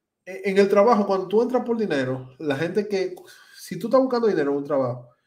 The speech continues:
esa emoción no te dura más que la primera semana. Después que tú tienes la primera semana y tú estás ganando el doble, tu vida sigue normal. De hecho, ahora tú sientes que no te dan los cuartos porque tú estás, te, te, te,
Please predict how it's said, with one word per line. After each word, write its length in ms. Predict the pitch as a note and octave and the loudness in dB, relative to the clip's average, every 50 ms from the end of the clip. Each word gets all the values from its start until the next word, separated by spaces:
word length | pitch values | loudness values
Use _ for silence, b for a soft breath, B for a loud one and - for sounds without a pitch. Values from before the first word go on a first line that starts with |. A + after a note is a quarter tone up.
| b b b _ | b b b _
esa 220 | - D3 - - G3+ | -8 -4 -2 -2 -2
emoción 420 | G3 G3 F3+ F#3 - D3+ C3 B2+ | 0 -2 -4 -4 -2 -2 -2 -2
no 120 | B2+ C3 | -2 -4
te 80 | C3 D3 | -4 -4
dura 200 | C#3+ D3+ D3+ D3+ | -4 -2 -2 -4
más 180 | D3 D3+ D3+ D3 | -4 -4 -6 -6
que 120 | D3 C3+ | -4 -6
la 100 | B2+ B2+ | -4 -4
primera 300 | B2+ C3 B2 B2 C3+ C#3 | -4 -6 -6 -4 -6 -8
semana. 440 | C3 - C3 G2+ F#2+ F#2 F#2+ G2 - _ _ _ | -8 -10 -12 -12 -14 -16 -18 -20 -20 _ _ _
Después 280 | C#3 B2+ B2 C#3 D3+ | -10 -8 -6 -6 -6
que 20 | D#3 | -6
tú 40 | D#3+ | -6
tienes 180 | F3+ F3+ F3 | -4 -4 -2
la 60 | F3 F3 | -2 -4
primera 260 | F3+ F3 F3 F3 F3 | -4 -4 -4 -4 -4
semana 340 | F3 F3+ D#3+ D#3 F#3 G#3+ G#3+ | -4 -6 -6 -6 -4 -4 -4
y 40 | G3 | -4
tú 80 | - | -4
estás 160 | D3 - D#3 D3+ | -4 -2 -2 -2
ganando 280 | D3+ D3+ D3+ D3+ D#3 | 0 0 0 0 2
el 100 | D3 C3 | 0 0
doble, 580 | C3 D#3 F3+ G3 G#3 G#3 G3+ G3+ G3+ - - - _ _ _ _ _ _ _ _ _ _ _ _ _ _ _ | 0 0 0 2 2 2 2 0 -2 -4 -10 -20 _ _ _ _ _ _ _ _ _ _ _ _ _ _ _
tu 140 | - C#3 | 2 4
vida 200 | C3+ D3 D#3+ F3 | 4 6 6 4
sigue 460 | E3+ F3 F3 E3+ E3 E3+ E3+ E3+ E3+ E3+ B2+ | 2 2 0 0 0 0 -2 -4 -6 -8 -8
normal. 800 | B2+ B2 B2 B2 B2 A#2+ A#2 A#2 A#2+ A#2+ A2+ G#2 G#2 G#2+ - - _ _ _ _ | -6 -4 -4 -2 -2 -4 -2 -2 -2 -2 -2 -2 -6 -8 -12 -18 _ _ _ _
De 200 | - C3+ B2+ C3+ | 0 4 6 6
hecho, 200 | C#3+ C#3 - F3+ | 6 6 6 4
ahora 220 | E3+ F3 F#3+ G3 F#3+ | 6 6 6 6 4
tú 100 | G3 F#3+ | 2 0
sientes 280 | - G3+ F#3+ F#3+ F#3+ | 0 2 2 2 2
que 80 | F3+ E3+ | 2 0
no 120 | E3+ E3+ | 0 0
te 80 | E3+ F3+ | 0 -2
dan 120 | F3 F3+ | 0 0
los 120 | F3+ F3 F3 | 0 0 2
cuartos 320 | G3 G#3 A3+ A3+ G#3 F#3+ | 2 2 4 2 2 0
porque 180 | E3+ D#3 C#3+ C#3+ | 0 -2 -2 -2
tú 80 | D3+ | -4
estás, 360 | D3 - D#3+ D#3 D#3 D3+ D3+ | -4 0 0 2 2 0 0
te, 120 | - D#3+ C#3+ | 0 0 0
te, 560 | C3+ C#3+ C#3+ C#3+ - C#3+ C3+ C3 C3 C3 C3 | 0 0 -2 -2 -2 0 0 0 0 -2 -4
te, 440 | - C3+ C3 C3 B2 B2 A#2+ - | -2 -2 -2 -2 -4 -6 -10 -16